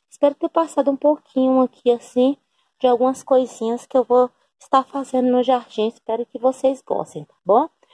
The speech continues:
E que Deus abençoe grandemente a vida de todos vocês. E até o próximo vídeo. Tchau e até a próxima. A paz de Cristo a todos.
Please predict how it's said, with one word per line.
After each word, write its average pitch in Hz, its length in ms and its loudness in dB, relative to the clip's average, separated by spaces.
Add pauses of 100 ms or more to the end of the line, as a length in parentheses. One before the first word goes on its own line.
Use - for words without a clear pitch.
(220)
E - 80 -4
que - 140 -6
Deus 233 260 0
abençoe 208 420 -2
grandemente 190 680 -4
a 185 60 -4
vida 180 260 -4
de 170 120 -10
todos 165 340 -6
vocês. 185 760 -4 (480)
E 214 60 0
até 208 320 0
o 247 80 2
próximo 269 540 -2
vídeo. 170 360 -4 (140)
Tchau 180 640 -2 (180)
e 202 60 -8
até 185 280 -2
a 247 120 -2
próxima. 160 760 -4 (600)
A 185 100 -14
paz 214 300 -2
de - 100 -20
Cristo 214 320 -2
a 240 80 0
todos. 160 520 0